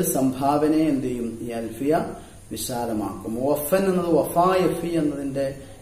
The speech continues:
ഫഅല ബാബാണ്. വഫാ യുവഫി തൗഫിയത്തൻ ഫഹുവ മുവഫിൻ, ഫവഫിയ യുവഫാ തൗഫിയത്തൻ ഫഹുവ മുവഫൻ. ഇസ്മ മഫ്ഊലിന്റെ വഹദാ മുദക്കറാണ്, പെട്ടെന്ന് വീട്ടപ്പെടുന്നത് എന്ന്.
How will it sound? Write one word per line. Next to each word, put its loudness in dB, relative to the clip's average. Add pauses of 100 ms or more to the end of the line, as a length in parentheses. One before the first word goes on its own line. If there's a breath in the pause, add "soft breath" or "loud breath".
(140)
ഫഅല 0 (140)
ബാബാണ്. -2 (100)
വഫാ 2 (160)
യുവഫി 0 (600 loud breath)
തൗഫിയത്തൻ 4 (120)
ഫഹുവ 0 (160)
മുവഫിൻ, 0 (420 loud breath)
ഫവഫിയ 4 (160)
യുവഫാ 4 (220)
തൗഫിയത്തൻ 2 (120)
ഫഹുവ -2 (160)
മുവഫൻ. -2 (220)
ഇസ്മ -8
മഫ്ഊലിന്റെ -4
വഹദാ -6
മുദക്കറാണ്, -12 (1400)
പെട്ടെന്ന് 4
വീട്ടപ്പെടുന്നത് -4 (180)
എന്ന്. -14